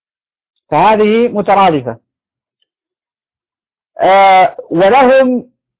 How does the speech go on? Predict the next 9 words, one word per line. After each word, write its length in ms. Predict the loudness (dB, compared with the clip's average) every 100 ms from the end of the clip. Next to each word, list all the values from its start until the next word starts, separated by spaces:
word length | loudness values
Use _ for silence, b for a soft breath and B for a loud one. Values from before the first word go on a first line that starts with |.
| _ _ _ _
مصطلحات 600 | -8 -6 -4 -2 0 0
أخرى 520 | -2 -4 -4 0 0 0
منها 260 | -2 -2
النافلة 1040 | -2 -2 0 2 2 0 -2 -2 -2 -6 -12 _ _ _ _ _ _ _ _ _ _ _ _ _ _ -4
والسنة 920 | -4 -4 -2 0 2 0 -2 -4 -8 _ -8
والتطوع 960 | -6 -4 -4 -2 0 2 2 2 0 -4 -4
والرغيبة، 840 | -2 0 0 2 0 0 -2 -4 -12 _ _ _ _ -6
وبينها 560 | -2 0 2 2 2 0
فروق. 540 | 0 0 -2 -6